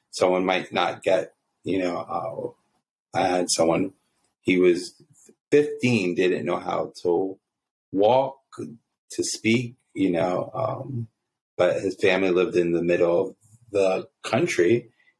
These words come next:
and, you know, he, um, he had, he would eat his clothes, eat his, you know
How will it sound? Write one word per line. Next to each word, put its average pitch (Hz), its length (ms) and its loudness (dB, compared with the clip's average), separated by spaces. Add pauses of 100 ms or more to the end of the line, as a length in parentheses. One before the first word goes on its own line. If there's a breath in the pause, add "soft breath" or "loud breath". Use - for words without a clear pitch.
and, 87 560 -2
you 92 160 -2
know, 87 220 2
he, 87 460 -2 (180)
um, 104 520 -4 (840)
he 85 100 2
had, 85 240 2
he 95 120 -2
would 90 180 2
eat 90 200 -4
his 95 120 -8
clothes, 120 560 2
eat - 280 -4
his, 85 260 -6
you 82 140 0
know 90 280 -4